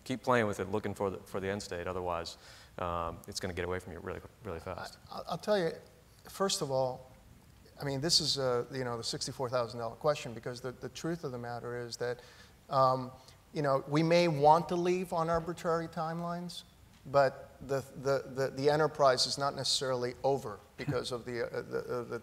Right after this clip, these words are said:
Speaker 2: timeline that we're putting in there. Same can be said in Afghanistan. You know, two thousand sixteen, we're gonna have, we're gonna be out by whatever. You know, that doesn't mean that the, the, that is gonna be over.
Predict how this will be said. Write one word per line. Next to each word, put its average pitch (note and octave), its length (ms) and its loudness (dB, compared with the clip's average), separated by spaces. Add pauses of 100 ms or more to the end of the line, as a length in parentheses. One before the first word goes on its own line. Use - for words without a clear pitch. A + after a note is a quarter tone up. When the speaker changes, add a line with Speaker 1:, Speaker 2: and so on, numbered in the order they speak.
Speaker 2:
timeline B2 460 -4
that A#2+ 120 -6
we're - 120 -4
putting D3+ 260 -2
in F3 80 -6
there. - 160 -12 (260)
Same D3+ 340 6
can D#3+ 180 0
be D3+ 100 -2
said D3 260 6
in D3 120 -2
Afghanistan. C#3 640 -2
You A#2 120 -6
know, B2+ 100 -2
two D3 200 -4
thousand D3+ 360 8
sixteen, D3+ 540 2
we're A#2 100 0
gonna A#2+ 160 -2
have, B2+ 280 2 (100)
we're C3+ 100 -2
gonna C3 120 -2
be C3+ 180 0
out C#3 320 6
by C3 220 6 (280)
whatever. C3+ 340 -8 (320)
You D3+ 60 -4
know, C#3+ 120 4 (300)
that F3 200 4
doesn't F3+ 320 4
mean F3+ 240 2
that D3 180 0
the, C3 100 0 (140)
the, B2+ 200 -2 (160)
that D3 360 6
is C3 140 -2
gonna C3+ 200 -2
be C3 220 -4 (100)
over. D3 340 2